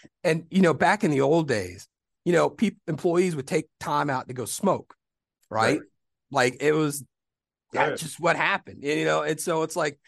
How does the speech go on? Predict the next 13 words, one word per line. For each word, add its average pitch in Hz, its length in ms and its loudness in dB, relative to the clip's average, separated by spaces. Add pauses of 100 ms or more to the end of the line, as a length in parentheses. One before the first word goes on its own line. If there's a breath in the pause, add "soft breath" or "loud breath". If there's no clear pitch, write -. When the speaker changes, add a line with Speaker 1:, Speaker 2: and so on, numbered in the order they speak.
(200 soft breath)
Speaker 1:
it, 220 160 -6
it's 220 180 -6
a 202 60 -2
similar 208 500 4
issue, 107 560 -4 (140)
uh, 123 300 4
with 135 200 -2
this 127 180 0
social 139 380 0
media 107 400 -6
stuff, 90 300 -12
right? 107 260 2
Employees, 131 760 -2